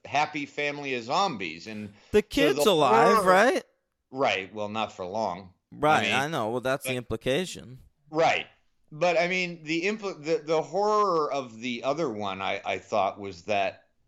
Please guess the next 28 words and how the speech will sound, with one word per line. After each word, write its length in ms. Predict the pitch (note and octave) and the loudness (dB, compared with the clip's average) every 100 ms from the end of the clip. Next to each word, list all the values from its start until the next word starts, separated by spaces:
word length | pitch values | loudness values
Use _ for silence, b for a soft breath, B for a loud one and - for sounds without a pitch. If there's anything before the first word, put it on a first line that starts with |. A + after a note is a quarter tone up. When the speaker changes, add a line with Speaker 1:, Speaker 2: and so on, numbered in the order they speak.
| _ | _
Speaker 1:
you 120 | A2+ | -10
know, 120 | G#2+ G2+ | -8 -6
he's 360 | - C3+ A2 | -6 -8 -8
done 320 | G2 B2+ C#3+ | -4 0 0
all 180 | C#3 A#2+ | 0 0
this 220 | G#2+ G#2 | 0 -4
shit 500 | G2 - - D3 A#2+ - | -6 -8 -4 -2 -4 -6
and 100 | G2+ | -10
has 240 | A2 A2 - | -6 -6 -8
to 120 | F#2 | -14
live 320 | G2 C#3 G#2 | -6 -4 -4
with 240 | F2 D#2+ | -10 -14
it, 180 | D#2+ - _ _ | -16 -16 _ _
you 120 | G2 | -12
know? 340 | F2+ F2+ F2 F2 | -8 -4 -4 -4
And 180 | F#2 F#2 | -6 -8
so 200 | - A#2 | -4 -2
in 240 | A2 A2 A2+ | -2 -4 -2
this 280 | F#3+ G#3 | -2 -4
one, 360 | D3+ B2 B2 B2+ | -4 -6 -6 -10
it's 220 | C#3 D3 | -10 -10
kind 240 | - E3+ E3 | -8 -4 -2
of 40 | |
a 60 | D3 | -2
happy 500 | D#3+ E3 E3 E3+ D#3 | -2 -4 -4 -2 0
ending 460 | A#3 A#3 B2+ G2+ | 0 -2 -4 -6
<laughs> 0 | |
because 840 | A2+ C3 - - - G#3 F#3 - - | -10 -8 -8 -4 0 0 0 -4 -12